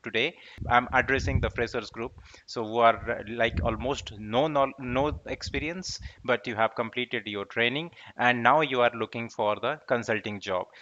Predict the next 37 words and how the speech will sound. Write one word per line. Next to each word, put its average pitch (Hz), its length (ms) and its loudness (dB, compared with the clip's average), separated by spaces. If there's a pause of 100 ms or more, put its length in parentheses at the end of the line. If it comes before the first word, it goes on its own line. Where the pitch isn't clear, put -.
(100)
So 147 240 2
no 143 160 4
need 170 180 0
to 165 80 0
add 135 300 6
any 131 160 0
fake 143 340 0
experience. 131 640 -6
So 135 80 -6
you 120 220 -2
need 131 220 -4
to 156 100 -4
search 139 320 4 (100)
this 127 180 -2
type 123 280 0
of 127 80 -2 (120)
job 120 300 2 (420)
and, 120 380 4
uh, 113 300 6 (160)
it's - 180 -6
a 123 60 0
good. 104 280 -6 (200)
So 143 120 -4
let, 160 180 2 (140)
let 147 220 0
me 175 80 -2
show 156 200 -2
you 151 320 -4
that 127 440 4
the 117 180 0
same 123 280 -4
profile 120 440 0
in 113 140 -6
the 107 100 -2
naukri 107 320 -4
dot 107 220 0
com 123 240 -4